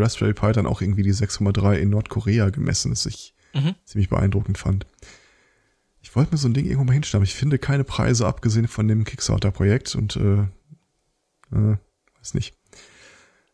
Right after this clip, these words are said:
Speaker 1: Meinte, da kannst du so, ja, im Wesentlichen alles mithören. Erdbeben oder, äh, wann im Stadion der Stadt, äh, dein Team ein Tor geschossen hat.
Speaker 2: <laughs>
Speaker 1: Das will ich haben.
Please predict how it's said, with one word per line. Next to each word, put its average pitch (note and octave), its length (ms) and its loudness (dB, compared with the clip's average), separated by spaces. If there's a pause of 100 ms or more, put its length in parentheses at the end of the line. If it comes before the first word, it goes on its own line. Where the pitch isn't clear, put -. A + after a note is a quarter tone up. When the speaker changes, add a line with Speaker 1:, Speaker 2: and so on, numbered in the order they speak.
(340)
Speaker 1:
Meinte, A2 280 2
da A2+ 80 4
kannst C#3 260 0
du - 60 -2
so, B2 240 2
ja, F2+ 160 2
im A2+ 100 2
Wesentlichen B2+ 300 2
alles F3 160 -2
mithören. G2 360 2
Erdbeben D#3+ 640 0 (520)
oder, A2+ 480 4
äh, G#2 300 4
wann A2+ 500 2
im G#2+ 420 0
Stadion A#2 640 2
der A2+ 100 0
Stadt, - 400 -2
äh, A2+ 320 4
dein G#2+ 300 0
Team A2+ 260 0
ein A2 60 -2
Tor - 200 -2
geschossen - 400 0
hat. G2+ 220 -2 (340)
Speaker 2:
<laughs> E3 240 0 (2250)
Speaker 1:
Das - 140 -6
will F2 80 2
ich - 140 -2
haben. D#2+ 360 2